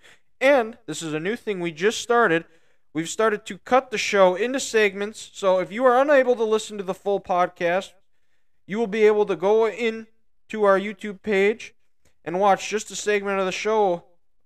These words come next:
you want to watch. That'll be released every Friday morning, so make sure you hit that subscribe button and notification button so you don't miss a video.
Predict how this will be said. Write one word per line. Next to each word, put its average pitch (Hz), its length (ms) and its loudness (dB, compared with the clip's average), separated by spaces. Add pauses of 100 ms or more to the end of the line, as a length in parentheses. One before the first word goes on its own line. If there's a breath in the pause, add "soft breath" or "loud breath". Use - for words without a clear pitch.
(240)
you 185 160 -10
want 185 240 0
to 185 40 -2
watch. 190 500 -2 (640)
That'll 175 320 2
be 220 140 -4
released 190 440 -2
every 226 320 -2
Friday 214 460 2
morning, 208 460 -2
so - 180 -8
make 202 220 -2
sure 214 180 -4
you 202 140 -6
hit 220 240 -6
that 190 180 0
subscribe 196 580 -2
button 220 220 0
and 226 240 -2
notification 226 760 -4
button 175 360 -2
so 180 200 -8
you 190 180 -6
don't 214 300 2
miss 226 200 -6
a 233 40 -4
video. 214 420 -2